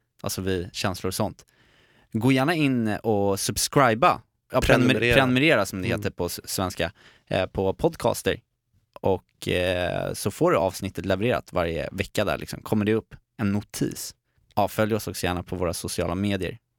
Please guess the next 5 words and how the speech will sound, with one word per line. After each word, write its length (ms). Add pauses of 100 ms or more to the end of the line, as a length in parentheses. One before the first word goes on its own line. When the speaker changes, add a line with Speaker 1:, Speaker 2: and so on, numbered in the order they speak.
(120)
Speaker 1:
på 320
Känslor 560
och 220
sånt 440 (240)
Facebook-sida 800